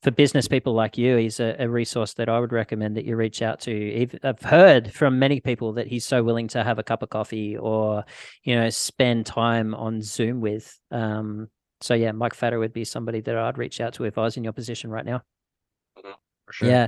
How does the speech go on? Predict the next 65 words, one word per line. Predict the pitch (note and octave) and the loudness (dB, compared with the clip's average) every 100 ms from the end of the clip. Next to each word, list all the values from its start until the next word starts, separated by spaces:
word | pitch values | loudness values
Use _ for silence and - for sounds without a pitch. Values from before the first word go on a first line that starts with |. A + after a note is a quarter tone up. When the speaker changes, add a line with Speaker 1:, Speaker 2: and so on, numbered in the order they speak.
| - | -2
Speaker 2:
I | G2+ | -4
do | G2+ A2+ | -2 0
follow | G#2+ G2+ G2+ | 2 2 2
him | F2 | 0
on | F2 | -2
LinkedIn. | F2 F#2+ D#2+ E2 _ | -2 -4 -8 -12 _
Speaker 1:
He's | - D#3+ | 0 4
Speaker 2:
Yeah. | D3 | 4
Speaker 1:
awesome, | - A2 | 2 -2
isn't | A2+ | -2
he? | F#3 | 0
He | E3 | 0
puts | - - | -2 0
out | A#2+ | 0
a | A2 | 0
lot | A2+ | 0
of | |
great | A2 G#2 | -2 -4
Speaker 2:
Yeah. | - | -6
Speaker 1:
content. | A2+ A2 A#2 - - _ - | -8 -6 -8 -14 -20 _ -2
Yeah, | A2 G#2 | 0 2
he's | A2 | 2
got | G3+ G#3 | 4 6
a | |
good | - | 4
Speaker 2:
Yeah, | - | 2
he | C#3 | 2
Speaker 1:
podcast | C#3 A#2+ | 4 2
Speaker 2:
does. | - | 0
Speaker 1:
as | A2 B2+ | -2 4
well. | C#3 A#2 | 4 6
I'd | B2 C3+ | 2 4
recommend | C#3+ C#3+ C3+ B2+ A#2 | 2 2 2 0 -2
that | A2+ | -2
podcast | B2 A#2 A#2+ A2 | -2 -4 -4 -6
to | A#2 | -6
anybody | G#2+ A2+ A2 | -6 -4 -2
listening | A2 - A#2 | -2 -4 -4
out | G#2+ - | -4 0
there. | A2 | 0
I | G#2+ | 0
think | A2+ | -2
it's | - | -2
called | A#2 - | -2 0
Founder | A#2 A2+ A2 | 0 2 0
to | |
Mentor | G#2+ A2 B2 C3 - _ - | -2 -2 2 0 0 _ -2
podcast. | B2+ - C3+ E3 - _ - - - - - | -2 0 0 -2 -8 _ -20 -20 -18 -20 -8
Speaker 2:
Yeah. | - - - - | -4 -2 -4 0
Speaker 1:
<clears throat> | G3 C#3+ - _ _ _ _ _ _ _ _ - | 0 0 -4 _ _ _ _ _ _ _ _ 2
Mate, | C#3+ C#3+ C3+ | 4 4 6
you've, | D#3+ D#3 C#3+ | 6 6 6
uh, | D3 C3+ C3 - | 6 8 6 2
it | D3 | -4
sounds | - D3 C#3+ | 0 0 0
like | C#3 - | -4 -4
you've | C3 | -4
learnt | C#3 B2 B2 | -4 -4 -2
a | |
lot, | A#2 A#2+ - | 2 2 0
and | C3 | -4
it's | B2 - | -4 -4
been | - D#3 A#2 | 2 2 4
a, | A2 A2+ | 4 4
uh, | A2+ A#2 A2+ | 4 2 2